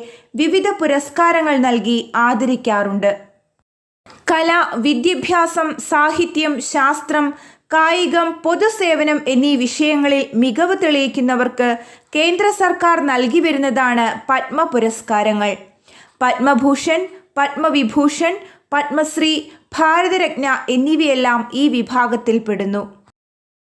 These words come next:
പരമവീരചക്രം, മഹാവീരചക്രം, വീരചക്രം, അശോകചക്ര, കീർത്തിചക്ര, ശൗര്യചക്ര എന്നീ സൈനിക ബഹുമതികളും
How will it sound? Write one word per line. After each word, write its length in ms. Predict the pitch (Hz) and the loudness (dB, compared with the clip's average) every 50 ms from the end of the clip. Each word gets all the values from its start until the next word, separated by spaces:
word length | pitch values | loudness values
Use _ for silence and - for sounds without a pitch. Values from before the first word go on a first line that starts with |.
| _ _ - - - | _ _ -8 -2 0
പരമവീരചക്രം, 1120 | 330 339 349 381 392 392 453 440 349 349 339 330 330 330 339 330 294 - - 285 269 262 233 - - - | 0 2 2 2 2 2 2 2 2 2 2 2 0 -2 -2 -2 -4 -2 -2 -2 -2 -2 -4 -6 -8 -4
മഹാവീരചക്രം, 1200 | 233 262 277 294 294 330 359 381 381 359 339 330 311 302 302 - 302 294 - 277 254 254 254 233 - - | -2 -2 -2 0 0 0 2 2 2 2 2 2 0 0 -2 -2 -4 -4 -2 -2 -2 -2 -2 -4 -6 -6
വീരചക്രം, 920 | 220 208 285 294 302 320 359 381 381 381 302 294 - - 269 254 254 262 262 - - - - - - _ - | -2 0 2 2 2 2 0 -2 -2 -2 -4 -2 -2 -2 -2 0 -2 -4 -6 -10 -18 -20 -20 -20 -12 _ -2
അശോകചക്ര, 1080 | 262 294 294 - - 359 370 370 370 392 392 381 349 294 302 - 269 262 262 - - - - 294 | -2 -2 0 0 2 2 2 2 2 0 0 0 -2 -2 0 0 0 2 0 0 -4 -4 -2 0
കീർത്തിചക്ര, 880 | 302 320 339 302 311 370 359 349 - 277 254 - 285 262 247 240 233 - - - - 226 | 0 0 0 -2 -2 -2 -2 0 -2 -4 -2 -2 0 0 2 0 0 -2 -6 -12 -12 -10
ശൗര്യചക്ര 1000 | - - 330 311 302 302 330 339 359 370 349 349 302 302 - 285 262 247 240 233 - - | -6 -2 0 2 2 4 2 2 2 0 0 -2 -4 -4 -2 -2 0 0 0 -2 -2 -2
എന്നീ 320 | 247 254 262 277 277 262 - - - - | -2 0 0 0 -2 -2 -4 -8 -6 -2
സൈനിക 500 | 311 294 294 311 320 339 359 311 349 349 | 0 0 0 0 0 0 -2 0 0 2
ബഹുമതികളും 840 | 339 262 269 269 302 294 302 240 262 254 247 240 240 240 233 240 | 2 2 0 0 0 0 0 0 0 2 2 2 2 0 -2 -4